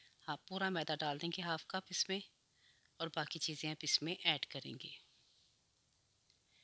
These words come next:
सफ़ेद मिर्च वन टीस्पून, काली मिर्च हाफ टी स्पून, कुटी हुई लाल मिर्च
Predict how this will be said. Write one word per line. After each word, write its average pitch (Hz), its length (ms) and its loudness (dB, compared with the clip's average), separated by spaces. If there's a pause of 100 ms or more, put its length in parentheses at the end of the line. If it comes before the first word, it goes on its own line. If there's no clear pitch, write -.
(1200)
सफ़ेद 170 500 0
मिर्च 185 360 6 (540)
वन 156 200 0
टीस्पून, 185 540 0 (2500)
काली 143 300 -2
मिर्च 175 380 2 (800)
हाफ 147 220 4
टी 175 140 -2
स्पून, 196 440 2 (3000)
कुटी 175 260 -2
हुई 160 240 -6
लाल 143 320 -4
मिर्च 170 360 2